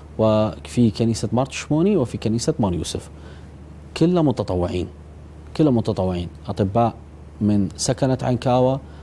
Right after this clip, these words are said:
أطباء من المهجرين، كلهم كانوا يشتغلون بشكل تطوعي كامل. بعدين بسبب زيادة الحاجة، ويعني كان لازم أكثر تكون professional،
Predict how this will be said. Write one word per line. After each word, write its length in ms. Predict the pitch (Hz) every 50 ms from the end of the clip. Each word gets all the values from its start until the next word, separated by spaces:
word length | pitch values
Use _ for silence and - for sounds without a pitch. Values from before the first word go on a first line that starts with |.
| - -
أطباء 400 | - 98 - 104 95 - 110 -
من 160 | 104 113 120 131
المهجرين، 760 | 127 127 127 123 123 120 113 120 123 120 123 127 131 135 139 - - - - - - - - - - - - - -
كلهم 200 | 170 160 156 147
كانوا 340 | - - 131 120 120 113 113
يشتغلون 680 | 104 - - - 107 110 123 143 156 160 160 156 - - - - - - - - - -
بشكل 440 | - 127 110 - - 143 - 147 131
تطوعي 480 | 117 131 113 - 135 131 117 104 117 110
كامل. 380 | - - 127 110 92 80 78 - - - - - - - - - - - - - - - - -
بعدين 500 | 117 131 123 131 165 180 190 196 170 123
بسبب 380 | 120 117 - 151 147 147 139 127 - - - - -
زيادة 480 | - 104 107 113 120 143 151 160 151 135 -
الحاجة، 580 | 123 - - - 113 110 110 104 127 143 160 175 - - - - - -
ويعني 1120 | 101 101 98 101 101 98 98 98 95 92 - - - - - - - - 104 95 92 98 92
كان 280 | - - 110 104 98 87 80
لازم 360 | 104 117 123 110 107 107 101 -
أكثر 380 | - 120 - - 117 101 98
تكون 380 | 92 - - - 113 110 104 90 - - - - - - - -
professional، 720 | - 113 107 - 113 104 - - 107 95 101 127 180 220